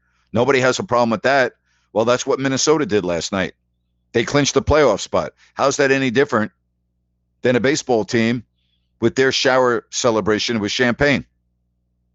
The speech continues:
Right? Nobody has a problem with that in baseball. Not only do they not have a problem, teams that win the wild card, one game, what happens?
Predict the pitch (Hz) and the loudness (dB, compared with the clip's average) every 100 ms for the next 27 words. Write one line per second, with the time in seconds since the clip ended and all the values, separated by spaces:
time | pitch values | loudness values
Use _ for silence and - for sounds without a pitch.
0 | _ _ _ _ _ 90 123 - _ _ | _ _ _ _ _ -2 -2 -4 _ _
1 | _ _ 113 131 151 135 113 131 131 120 | _ _ 0 2 2 2 0 0 0 2
2 | 131 127 113 156 - 113 123 _ _ _ | 0 0 0 -2 0 0 0 _ _ _
3 | _ _ _ _ _ _ _ _ _ _ | _ _ _ _ _ _ _ _ _ _
4 | 135 160 139 127 123 135 135 113 - 147 | 0 2 2 2 2 0 0 -2 0 2
5 | 156 117 123 _ _ _ - 160 160 135 | 2 -2 -4 _ _ _ -4 -2 0 -2
6 | 104 131 196 196 113 95 90 104 90 110 | -2 -2 0 2 2 0 0 -2 0 -2
7 | - _ _ _ 117 170 156 139 160 156 | -6 _ _ _ -2 0 0 2 0 -6
8 | _ _ _ _ _ _ _ _ _ 110 | _ _ _ _ _ _ _ _ _ 0
9 | 147 160 87 71 - | 0 0 -4 -10 -14